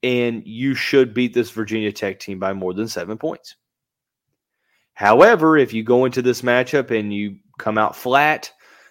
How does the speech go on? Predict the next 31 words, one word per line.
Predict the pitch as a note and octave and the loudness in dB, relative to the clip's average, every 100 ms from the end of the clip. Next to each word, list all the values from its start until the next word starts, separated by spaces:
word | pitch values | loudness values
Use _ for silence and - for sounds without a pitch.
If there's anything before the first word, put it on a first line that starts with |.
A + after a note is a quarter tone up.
| _ - | _ -6
and | A2 A2 G#2+ G#2+ G#2+ G#2 | -2 -2 -2 -2 -4 -8
you | G2+ G2+ G2+ G2+ G2 | -8 -6 -6 -6 -8
turn | - G#2 | -8 -8
the | F#2 | 0
ball | C3 F#3+ F#3 F3+ F3 | 6 8 10 8 8
over, | E3 E3+ E3+ | 6 4 4
or | D#3 B2 A2+ | 4 2 0
you | A2 | -2
can't | G#2+ - A#2+ | -6 -6 -6
really | A#2 A#2 | -2 -2
get | A2 A2+ | -2 -4
anything | G#2+ A2+ | -4 -6
going | G#2+ G2 F#2 | -4 -4 -4
offensively, | F#2 - D3+ D3 C#3 | -6 -2 -2 -2 -6
you | B2+ A2 | -4 -4
give | A2+ G#2+ | -4 -2
up | G2+ | -4
big | A2 G2+ | -4 -8
plays | - A2 G#2 G#2 F#2+ - | -4 -2 0 -2 -6 -12
on | G#2 G2+ | -8 -8
the | F#2+ | -6
defensive | C#3 D#3 D3+ C#3 | -6 -4 -4 -6
side | C3 C#3+ | 2 4
of | C3 | 4
the | B2 | 4
ball, | D3+ C#3+ | 2 4
this | A3 | 0
team | - B3 A#3 | 0 -2 0
can | F3 A3+ | 2 2
beat | D#3+ G#3 G#2 | 4 0 0
you. | G2 | -10